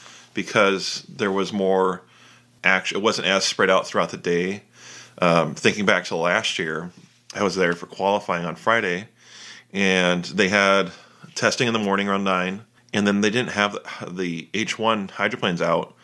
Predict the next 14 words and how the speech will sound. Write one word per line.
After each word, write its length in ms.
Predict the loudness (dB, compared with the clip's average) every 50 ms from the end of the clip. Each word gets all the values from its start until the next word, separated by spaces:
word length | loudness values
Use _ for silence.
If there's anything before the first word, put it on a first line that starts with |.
| -20 -20 -20 -20 -20 -20 _ _ -2
until 420 | -2 0 2 6 6 8 8 6
five 480 | 4 2 -2 0 2 2 2 0 -2 -6
P 220 | -10 -8 -6 -4
M 240 | -2 -2 -2 -2 -4
for 120 | -6 -10 -12
qualifying. 760 | -10 -4 -2 -2 -2 -2 -4 -6 -8 -6 -6 -8 -12 -14 -18 _ _ -20 -20 -20 -20 -20 -16 _
And 120 | -2 0
that 40 | 0
was 120 | 0 0
such 340 | 0 2 4 4 4 4 4
a 60 | 2
long 340 | 2 2 2 2 2 2 2
day 480 | 2 2 2 2 2 0 -2 -4 -6 -10 _ _ _ _ _
with, 520 | -6 -6 -6 -6 -8 -12 -12 -12 -14 -16